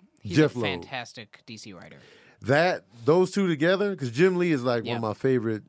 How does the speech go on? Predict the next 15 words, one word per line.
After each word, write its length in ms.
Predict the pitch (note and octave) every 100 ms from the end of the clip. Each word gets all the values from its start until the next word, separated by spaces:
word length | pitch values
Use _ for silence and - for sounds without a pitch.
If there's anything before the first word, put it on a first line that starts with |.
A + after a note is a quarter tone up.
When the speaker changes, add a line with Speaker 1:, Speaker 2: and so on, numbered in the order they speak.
| _
Speaker 2:
uh, 300 | G#2 F#2 E2+ C2 _ _ _
artists, 600 | - B2 G2+ F2 - - _ -
uh, 340 | F2+ F2 E2+
in 100 | F2+
Speaker 1:
When 80 | C#3+
Speaker 2:
comics. 260 | E3 G3 F3+
Speaker 1:
they 60 |
team 120 | E3+
up, 180 | E3+ G3 - _ - - _
great 220 | C3+ A#2+ G#2
stuff. 320 | G#2 F#2+ -
Speaker 2:
When 160 | A2+ A2
they 180 | D3 F#3+
teamed 380 | G3 F3+ E3 C#3+
up, 320 | B2 G2